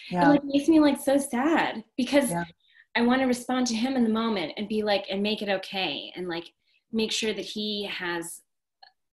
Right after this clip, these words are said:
Speaker 2: a, a strong foundation where he doesn't do that to himself. But then I'm like,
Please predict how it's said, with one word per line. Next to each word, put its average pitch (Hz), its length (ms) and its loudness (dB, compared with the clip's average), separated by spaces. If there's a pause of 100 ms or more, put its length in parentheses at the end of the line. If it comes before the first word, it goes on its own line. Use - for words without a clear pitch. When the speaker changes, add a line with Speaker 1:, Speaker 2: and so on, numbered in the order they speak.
(440)
Speaker 2:
a, - 40 -16 (160)
a 185 40 -12
strong 180 340 -4
foundation 170 720 -4
where 160 180 -6
he 156 180 -10
doesn't 175 320 -10
do 185 160 -6
that 175 180 -4
to 175 100 -12
himself. 156 500 -12 (480)
But 196 100 -12
then 202 100 -4
I'm 202 120 -4
like, 190 280 -8